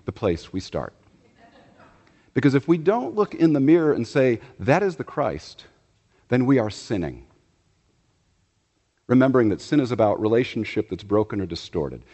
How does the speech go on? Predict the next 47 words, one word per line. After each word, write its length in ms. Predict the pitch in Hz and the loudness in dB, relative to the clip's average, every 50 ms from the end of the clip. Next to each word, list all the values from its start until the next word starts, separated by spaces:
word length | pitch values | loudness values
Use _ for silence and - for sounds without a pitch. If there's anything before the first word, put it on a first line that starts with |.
| - _ _ _ | -20 _ _ _
Sin 240 | - - 123 113 | -8 -4 0 2
isn't, 320 | 117 123 120 131 131 120 - | 2 2 2 0 -2 -2 -2
as 100 | 101 98 | -2 0
I 100 | 101 98 | 0 -2
say 200 | - - 110 104 | 0 -2 -2 -2
a 40 | 95 | 0
million 300 | 101 110 120 120 113 110 | 0 0 0 0 -2 -2
times, 340 | - 107 98 95 104 98 | -4 -4 -2 -2 -4 -4
about 260 | 98 92 98 87 - - | -2 0 0 -2 -2 -4
cussing 340 | - 123 113 - - 127 | -10 -10 -10 -10 -10 -8
and 100 | 117 117 | -8 -8
drinking. 460 | 107 104 95 90 82 - 87 82 90 - - - - _ _ _ | -6 -4 -4 -4 -2 -4 -6 -8 -8 -10 -16 -20 -20 _ _ _
When 200 | 107 110 107 104 | -2 0 2 2
my 120 | 104 101 | 2 2
relationships 840 | 104 98 104 107 123 143 - - 135 123 - - 123 107 - - - - - _ | 2 2 0 0 0 0 -2 -4 -8 -8 -4 -4 -4 -4 -4 -8 -20 -20 -20 _
are 160 | - 107 101 | -2 -2 -2
broken 380 | 90 101 113 117 120 - 120 113 | 0 0 -2 -2 -2 -4 -8 -6
or 180 | - - 98 | -2 -2 -2
distorted 640 | 87 90 85 - - - 135 117 101 85 90 98 113 | -2 -4 -8 -10 -6 0 0 2 2 0 -2 -6 -6
with 220 | 92 92 90 - | -8 -10 -8 -6
myself 580 | 90 82 82 - - - 127 110 113 117 - - | -6 -6 -6 -6 -6 -2 0 0 0 0 -4 -8
or 100 | - 95 | -8 -8
with 160 | 90 85 - | -8 -8 -2
God 220 | - 101 98 101 101 | 0 0 0 0 -2
or 40 | 90 | -4
with 220 | 82 82 - - | -8 -8 -10 -8
you 200 | 107 120 120 107 | -6 -2 -2 0
or 40 | 104 | 0
other 120 | 95 90 | -2 -4
people, 380 | - - - - - 98 90 - - - - | -6 -6 -8 -6 -4 -6 -6 -8 -12 -20 -8
I 80 | - 98 | -8 -4
tend 180 | - - 147 139 | -2 0 0 0
to 40 | - | 0
cuss 260 | - - 131 123 - | 0 -2 -4 -4 -4
and 100 | 117 92 | -10 -8
drink 280 | 85 113 127 131 - - | -6 -6 -6 -6 -6 -4
more 320 | 87 82 82 82 82 78 - _ _ _ _ _ _ _ _ _ _ _ _ _ _ _ _ _ _ | -4 -2 -2 -2 -4 -6 -10 _ _ _ _ _ _ _ _ _ _ _ _ _ _ _ _ _ _
because 200 | - 107 123 117 | -2 -2 0 2
I'm 120 | 127 127 123 | 2 0 2
not 240 | 127 123 123 - | 2 2 0 0
really 200 | - 123 120 117 | -2 -2 -2 -2
content 420 | 107 - 110 104 - 135 127 113 - | -4 -4 -12 -10 -6 -6 -6 -4 -6
with 100 | 98 110 | -6 -6
what's 180 | 110 110 - | -6 -8 -8
going 240 | - - 110 101 95 | -6 -4 -4 -2 -2
on 140 | 90 82 78 | -4 -6 -8
inside. 480 | 69 67 - - - - - - - | -10 -12 -14 -14 -16 -16 -16 -18 -20